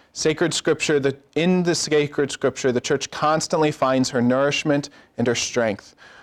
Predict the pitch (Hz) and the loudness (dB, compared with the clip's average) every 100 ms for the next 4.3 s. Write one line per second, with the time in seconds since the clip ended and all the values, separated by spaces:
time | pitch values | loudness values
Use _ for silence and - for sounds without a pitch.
0 | _ 156 147 170 135 139 170 190 160 135 | _ 0 2 2 4 4 4 2 2 2
1 | 107 127 151 156 147 165 160 139 117 107 | 2 2 2 0 -2 0 2 2 2 4
2 | 104 104 123 135 131 131 147 127 156 165 | 2 2 2 2 2 0 2 2 2 2
3 | 156 123 104 - 123 123 131 135 - 131 | 4 2 2 0 0 2 2 2 2 2
4 | 113 98 | 2 0